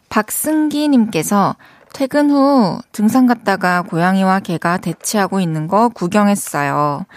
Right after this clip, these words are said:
개는 절 보는데 고양이는 제가 소리를 내도 개만 쳐다보더라고요. 저보다 개가 더 무서운가 보네요."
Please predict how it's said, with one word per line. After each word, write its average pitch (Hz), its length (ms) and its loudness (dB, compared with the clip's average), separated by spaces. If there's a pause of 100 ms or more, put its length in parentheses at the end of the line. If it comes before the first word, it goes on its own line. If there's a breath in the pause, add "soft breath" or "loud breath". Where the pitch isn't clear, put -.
(420 loud breath)
개는 311 460 2
절 214 340 2
보는데 240 720 2 (420 loud breath)
고양이는 247 460 4
제가 208 240 -2
소리를 269 440 -2
내도 160 480 -2
개만 240 480 2
쳐다보더라고요. 220 960 -6 (500 loud breath)
저보다 269 500 0
개가 202 360 -4
더 208 200 -4
무서운가 190 600 0
보네요." 151 440 -4